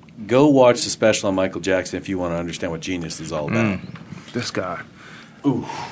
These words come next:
Speaker 1: he was amazing.
Speaker 2: But he had the same human nature
Speaker 1: But
Speaker 2: that we had. Look, and by that I
Speaker 1: Yes.
Speaker 2: mean this. If we don't, you grow up a certain way.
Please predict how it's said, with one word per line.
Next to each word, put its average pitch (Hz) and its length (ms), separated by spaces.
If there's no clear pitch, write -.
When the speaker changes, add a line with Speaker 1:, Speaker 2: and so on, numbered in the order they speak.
Speaker 1:
he 123 160
was - 140
amazing. 151 220
Speaker 2:
But 127 120
he 151 220
had 139 240
the 110 60
same 151 400
human 131 420
nature 165 260
Speaker 1:
But 104 40
Speaker 2:
that 123 100
we 147 160
had. 127 240
Look, 135 160
and 120 320
by 127 140
that 143 120
I 147 40
Speaker 1:
Yes. 131 100
Speaker 2:
mean 127 180
this. 139 260
If 117 180
we 226 100
don't, 160 360
you 185 120
grow 226 120
up 214 80
a 143 40
certain 135 300
way. 104 240